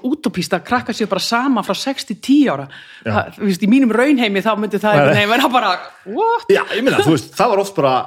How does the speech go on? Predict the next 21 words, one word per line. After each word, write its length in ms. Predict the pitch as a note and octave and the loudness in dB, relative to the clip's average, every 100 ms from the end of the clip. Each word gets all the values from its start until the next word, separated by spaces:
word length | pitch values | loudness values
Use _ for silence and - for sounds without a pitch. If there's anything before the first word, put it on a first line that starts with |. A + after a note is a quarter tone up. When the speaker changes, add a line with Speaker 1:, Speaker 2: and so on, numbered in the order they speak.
| - _ _ _ _ _ _ _ | -8 _ _ _ _ _ _ _
Speaker 2:
þú 400 | - _ _ - | -20 _ _ -6
veist, 140 | B2+ C#3 | -6 -4
þetta 300 | C3+ - D#3 | -8 -10 -8
eru 120 | D#3 - | -8 -4
tíu 320 | G#3+ C4+ G#3 | 0 2 2
bekkir 400 | F3+ D3 - - | 2 -2 -8 -14
sem 220 | - C3+ | -10 -4
hefur 100 | B2+ | -2
verið 100 | B2+ | -2
að 40 | C#3 | -4
kenna 220 | G#2+ F2 | -4 -6
þarna, 160 | F2 A#2+ E3+ _ _ _ - | -8 -10 -12 _ _ _ -6
með 80 | A#2+ | -2
þess 80 | A#2 | 0
að 80 | B2 | 0
níu 400 | C3+ C#3 A#2 G#2 | 0 0 0 0
framan 320 | B2 A2 G2 | 0 -2 -2
af, 120 | G2 | -4
af 80 | G#2 | -2
því 60 | A2+ | -2
að 200 | G#2+ - | -2 -4